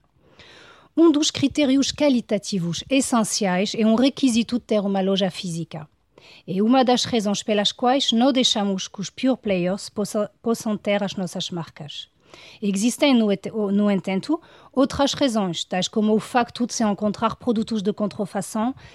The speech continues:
em algumas destas plataformas, ou a ausência de serviços pré- e pós-vendas, por exemplo.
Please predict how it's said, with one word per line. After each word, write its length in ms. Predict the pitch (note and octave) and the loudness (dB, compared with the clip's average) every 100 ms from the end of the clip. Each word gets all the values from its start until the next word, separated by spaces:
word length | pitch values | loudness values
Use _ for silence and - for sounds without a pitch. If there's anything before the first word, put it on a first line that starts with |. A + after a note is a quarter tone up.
| - | -4
em 60 | A3 | 0
algumas 420 | A3 A#3 A#3+ A#3+ | 2 2 2 2
destas 380 | A3+ - G#3+ - | -2 -4 -6 -4
plataformas, 840 | A3 G3+ A#3 - F3+ E3 E3 - - - - | -4 -2 -4 -2 -2 -2 -4 -6 -8 -20 -8
ou 120 | G3+ | 4
a 60 | G#3+ | 6
ausência 600 | G#3+ A3 - A#3+ A3+ B3+ | 6 2 0 0 0 -2
de 80 | B3 | -2
serviços 640 | - G#3+ G#3 G3 A#3+ A#3+ | -2 0 -2 -4 -4 -6
pré- 320 | - - A3 A#3+ | -6 0 2 2
e 120 | A3 | -2
pós-vendas, 720 | - G#3+ - G3+ G3 E3+ - | -2 -2 -2 -2 0 -2 -6
por 180 | - F3 | -8 -10
exemplo. 460 | E3 D#3+ D#3 - | -10 -10 -12 -16